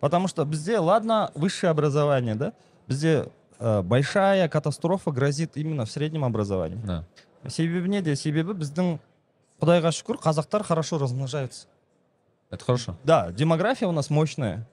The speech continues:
Speaker 1: А, и, э, демография у нас мощная, но у нас сейчас трехсменки.
Speaker 2: Да.
Speaker 1: А через пять лет, жаңағы бэйби-бум, вот эти ковидные дети все пойдут когда в школу,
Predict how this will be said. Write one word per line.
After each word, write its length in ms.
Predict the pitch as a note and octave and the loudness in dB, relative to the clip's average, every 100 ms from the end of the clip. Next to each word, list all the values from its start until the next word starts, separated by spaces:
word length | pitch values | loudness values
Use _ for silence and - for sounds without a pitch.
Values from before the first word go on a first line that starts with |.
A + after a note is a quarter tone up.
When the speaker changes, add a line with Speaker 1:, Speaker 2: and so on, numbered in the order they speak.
| _ _ _ _ _ | _ _ _ _ _
Speaker 1:
А, 460 | - G#2 G#2+ G#2+ G#2+ - | -6 -2 0 0 -2 -2
и, 520 | E3 F3+ F3+ E3+ G#2+ | -2 0 2 0 0
э, 220 | A#2+ A#2 | 0 0
демография 560 | A#2+ E3 E3 F#3+ F3 E3+ | 0 0 2 2 2 0
у 40 | |
нас 160 | D#3+ - | 0 0
мощная, 580 | G3+ A#3 G#3+ F#3+ E3+ C3+ | -2 -2 0 2 4 2
но 500 | D3+ F3 D#3+ B2 - _ _ _ - | 2 4 4 2 -4 _ _ _ -4
у 60 | C#3+ | 0
нас 180 | E3 - | 0 -2
сейчас 440 | - D3 G#3+ - | -8 -4 -4 -4
трехсменки. 640 | D#3+ D#3+ D#3+ D3+ C3 - - _ _ _ _ - | -4 -4 -2 -2 -2 -8 -20 _ _ _ _ -4
Speaker 2:
Да. 200 | F#2+ F2 _ _ _ _ _ _ _ | -2 -2 _ _ _ _ _ _ _
Speaker 1:
А 380 | B2+ C3+ C3+ G2+ | 2 4 2 0
через 260 | - F3+ - | -2 -4 0
пять 280 | G3 F#3+ | 0 2
лет, 200 | G#3 B3 | 0 0
жаңағы 300 | G3 F3 D#3+ | 2 2 2
бэйби-бум, 580 | C#3+ E3+ E3+ E3+ F3+ E3+ | 2 0 2 0 2 2
вот 120 | D#3 | 2
эти 160 | D#3 C3+ | 2 0
ковидные 500 | F3 E3 F3 D#3 D#3 | 2 2 0 0 0
дети 260 | D#3+ E3+ D#3 | -2 -4 -4
все 160 | - | -4
пойдут 320 | D3 D#3+ D3+ - | -2 0 -2 -2
когда 220 | D#3 C#3 | 0 0
в 60 | |
школу, 400 | - A3 B3 D3+ | -2 -2 -2 -4